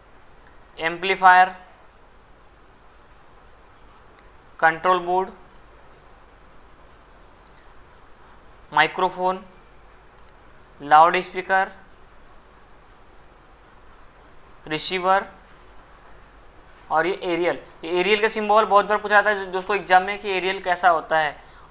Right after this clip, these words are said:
तो ये आपका इसका, इसका symbol देख लीजिएगा। Frame या chassis,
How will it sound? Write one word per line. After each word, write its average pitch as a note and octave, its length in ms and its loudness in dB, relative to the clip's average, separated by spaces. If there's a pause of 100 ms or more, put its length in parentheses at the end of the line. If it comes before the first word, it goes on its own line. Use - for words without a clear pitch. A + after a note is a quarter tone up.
(680)
तो F3 60 -6
ये G3 200 2
आपका G3 260 0
इसका, F#3+ 220 -2
इसका F#3+ 300 -6
symbol F3 280 0
देख F3+ 140 -4
लीजिएगा। F#3 420 -4 (640)
Frame G3+ 360 2 (120)
या F#3 220 4
chassis, G3 600 -8